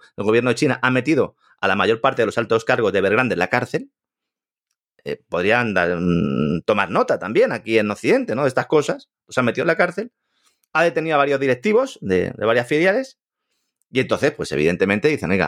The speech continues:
ahora no podemos emitir pagarés", ¿no? Pero el problema no lo tiene, en este caso, solo, eh, China. Eh, eh, lo tiene fundamentalmente las empresas chinas y no lo tienen esos bancos de inversión que entiendo que quieren cobrar occidentales, pero que no,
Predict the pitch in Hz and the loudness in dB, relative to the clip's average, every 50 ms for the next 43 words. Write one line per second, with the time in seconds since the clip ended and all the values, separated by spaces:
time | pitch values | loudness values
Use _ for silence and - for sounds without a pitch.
0 | - - 80 82 87 92 92 95 87 92 90 80 87 98 95 - - 78 76 76 | -2 -2 -2 0 0 2 0 0 0 2 2 2 2 2 0 -2 -2 -4 -4 0
1 | - 87 76 - - 67 67 - - - 62 - - - 85 202 220 _ _ _ | -2 -2 -2 -2 -4 -4 -4 -6 -14 -14 -16 -16 -12 -12 -12 -12 -12 _ _ _
2 | _ _ _ _ _ - 135 147 156 135 156 151 156 190 226 262 269 247 277 285 | _ _ _ _ _ -2 -2 -2 -2 -2 -2 0 0 2 0 0 0 2 0 2
3 | 254 208 165 - 202 254 262 220 151 113 95 90 92 90 87 101 104 107 - - | 2 0 -2 -2 -2 -2 0 0 0 -2 0 0 0 0 2 2 0 0 0 0
4 | 120 - 123 120 - - 117 110 - - - - 123 117 113 104 - - - 90 | 0 0 0 -2 0 0 0 0 0 -4 -2 0 0 2 2 0 0 -2 -6 -8
5 | 90 - - 135 127 139 156 - _ _ _ _ _ _ _ _ - 90 90 90 | -4 0 0 0 2 0 -2 -6 _ _ _ _ _ _ _ _ -4 0 0 2
6 | 90 87 - - - - _ - - 95 - 104 101 - 151 156 147 - 135 123 | 2 0 0 -2 -8 -14 _ -2 -2 -2 0 0 0 0 0 0 0 -2 -2 -2
7 | 113 110 107 127 135 135 143 151 139 - 104 98 90 - 95 92 123 117 135 123 | -2 0 0 0 0 0 0 0 0 0 -2 -2 -2 -2 0 0 0 0 0 -2
8 | - 139 139 143 160 - _ - 110 110 123 127 123 117 - 117 120 123 131 135 | 0 0 0 0 -2 -4 _ -6 -2 -2 0 0 0 0 0 -2 0 0 -2 -4
9 | 135 _ _ _ _ _ - - - - 120 113 113 117 110 - 120 127 131 131 | -6 _ _ _ _ _ -10 -8 -2 0 0 2 2 0 0 -2 -2 0 2 0
10 | 131 127 - 196 214 226 - 107 92 - 110 113 107 98 98 87 113 107 107 104 | 0 0 0 0 0 0 -4 -6 -2 0 0 0 2 0 0 0 0 0 0 0
11 | - 110 117 127 147 180 - _ _ _ _ _ _ - 98 95 - 127 120 123 | 0 0 2 2 0 0 -2 _ _ _ _ _ _ -6 -6 -4 0 0 0 0
12 | 131 127 160 165 185 208 - _ _ _ _ _ _ _ _ _ - 123 123 135 | 0 0 0 0 0 -2 -6 _ _ _ _ _ _ _ _ _ -2 0 0 0
13 | 131 - 107 104 113 123 135 - - _ | 0 0 -2 0 2 0 0 0 -4 _